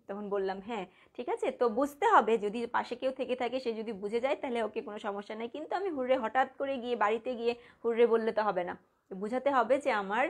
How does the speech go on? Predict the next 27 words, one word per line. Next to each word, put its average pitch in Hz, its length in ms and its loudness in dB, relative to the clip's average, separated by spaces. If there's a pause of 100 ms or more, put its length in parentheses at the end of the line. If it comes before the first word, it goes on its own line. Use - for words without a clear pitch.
(100)
টিম 202 260 -4
জিতে 190 240 -2
গেছে। - 340 -6
ঠিক 370 100 -6
আছে, 494 200 -4
তা-, 208 380 -4
তার 220 180 2
সাথে 269 340 -8
কিছু 233 300 -10
সেন্টেন্স 208 520 -6 (360)
লিংক 240 260 -2
করে 285 200 0
বসাতে 208 420 0
হয়। 175 200 -14 (300)
আচ্ছা, - 300 -8 (1900)
ওকে, 339 320 2
তো 339 220 8
কিছু 320 420 2
ওয়ার্ড 240 260 10
আছে, 359 460 2
সেই 285 200 -2
ওয়ার্ডগুলো 269 460 4
আমি 269 160 0
তোমাদেরকে 262 680 2
বোর্ডে 226 480 4
লিখে 247 300 -4
দিচ্ছি। 269 640 -2